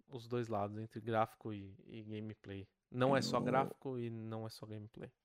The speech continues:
Speaker 2: O gráfico tem que servir ao propósito dele. Tipo, mas o gameplay é o que engaja, tá ligado?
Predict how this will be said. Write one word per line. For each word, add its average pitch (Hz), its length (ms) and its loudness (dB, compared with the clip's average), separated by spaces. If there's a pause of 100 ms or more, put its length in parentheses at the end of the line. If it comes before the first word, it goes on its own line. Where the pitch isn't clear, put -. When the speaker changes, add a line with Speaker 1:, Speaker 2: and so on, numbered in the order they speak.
(240)
Speaker 2:
O 120 100 6
gráfico 131 440 12
tem 135 120 2
que 127 80 6
servir 117 260 12
ao 131 80 12
propósito 113 880 10
dele. - 240 0 (560)
Tipo, 92 960 -2
mas 98 500 10
o 110 120 12
gameplay 113 460 12
é 117 40 12
o 110 40 4
que - 120 8
engaja, 92 440 12
tá - 160 -6
ligado? - 280 2